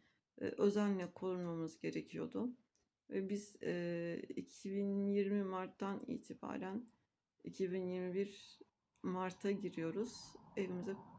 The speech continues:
yani çok çok nadir, e, mecburiyetten,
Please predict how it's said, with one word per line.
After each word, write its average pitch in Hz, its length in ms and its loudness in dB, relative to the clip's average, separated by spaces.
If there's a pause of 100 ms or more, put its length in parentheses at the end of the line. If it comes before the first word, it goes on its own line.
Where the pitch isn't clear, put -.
(200)
yani 214 360 2 (580)
çok 269 320 -2
çok - 280 -4
nadir, 175 760 0 (160)
e, 170 460 0
mecburiyetten, 185 1040 -2